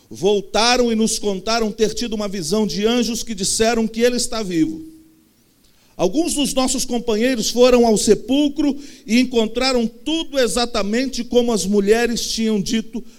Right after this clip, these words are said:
mas não o viram." Eles já tinham recebido a notícia da ressurreição. Mas a notícia da ressurreição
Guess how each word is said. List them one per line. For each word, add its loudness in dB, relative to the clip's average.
mas -6
não -6
o -4
viram." -4
Eles 0
já 0
tinham -2
recebido 0
a -4
notícia 2
da -4
ressurreição. -6
Mas -6
a 0
notícia 0
da -4
ressurreição -6